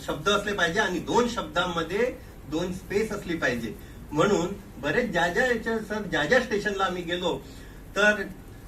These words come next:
अंबादास पंत जोशी फक्त न्यायमूर्ती नाही, ते आमचे शिक्षक आहे, हे मला प्र-, बऱ्याच न्यायाधीशांनी सांगितलं. त्यामुळे अगदी हा आमचा जो पंधरा वीस वर्षाचा जो प्रवास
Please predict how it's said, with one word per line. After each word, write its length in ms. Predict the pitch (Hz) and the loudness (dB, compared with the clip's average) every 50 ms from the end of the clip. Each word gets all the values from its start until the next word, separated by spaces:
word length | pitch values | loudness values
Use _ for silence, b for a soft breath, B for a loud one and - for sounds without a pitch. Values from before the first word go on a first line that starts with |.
| - - | -10 -6
अंबादास 460 | 131 135 151 175 180 185 214 208 208 | -2 2 4 4 4 4 4 0 0
पंत 220 | - 196 170 170 170 | -2 -2 -4 -2 -2
जोशी 360 | 202 196 165 165 147 - 208 | -4 -2 -2 -2 -4 -4 -6
फक्त 300 | - 175 165 - - 180 180 | -6 -8 -8 -8 -6 -4 -2
न्यायमूर्ती 560 | 156 135 135 139 143 147 151 - - 151 143 | 0 2 2 2 2 2 0 0 -2 -4 -4
नाही, 220 | 131 117 110 107 | -2 -2 -4 -2
ते 60 | 143 151 | 0 0
आमचे 280 | 143 127 117 - 160 | 0 0 0 -2 -2
शिक्षक 420 | 151 - - - - - 151 143 - | -4 -4 -8 -10 -8 -8 -8 -6 -6
आहे, 80 | - - | -8 -8
हे 60 | 151 | -8
मला 220 | 147 143 139 143 147 | -8 -8 -8 -8 -10
प्र-, 260 | 147 - 156 147 135 | -10 -10 -10 -8 -8
बऱ्याच 460 | 123 120 123 127 160 196 202 190 - | -8 -8 -6 -2 0 0 0 0 -2
न्यायाधीशांनी 540 | - - 127 127 120 113 - 135 131 135 160 | -2 -4 -2 -4 -8 -8 -8 -8 -6 -6 -6
सांगितलं. 640 | 175 - - - 131 117 117 120 117 117 117 107 104 - B B B B B - - | -8 -8 -10 -10 -8 -6 -6 -6 -6 -8 -10 -12 -12 -12 B B B B B 0 4
त्यामुळे 720 | 156 160 190 180 170 160 160 165 165 - - - - - - - | 4 4 4 4 2 2 2 0 -2 -4 -8 -14 -16 -16 -12 -6
अगदी 480 | 139 139 139 139 139 175 170 156 135 120 - | -4 -4 -4 -4 -4 -2 -2 -2 -2 -2 0
हा 120 | - 143 | 2 4
आमचा 400 | 160 165 165 - 143 135 143 165 | 4 6 6 4 2 0 -2 -4
जो 180 | 165 165 170 170 | -6 -4 -6 -8
पंधरा 360 | 165 - 196 - 135 135 160 | -8 -6 -6 -6 -4 -2 -2
वीस 240 | 165 175 175 - - | -2 -2 -4 -6 -6
वर्षाचा 440 | 147 135 - - 175 170 170 180 175 | -6 -6 -4 -4 -6 -4 -4 -4 -4
जो 120 | 170 175 | -4 -4
प्रवास 360 | 175 - 131 127 135 147 147 | -6 -6 -6 -2 -2 -2 -2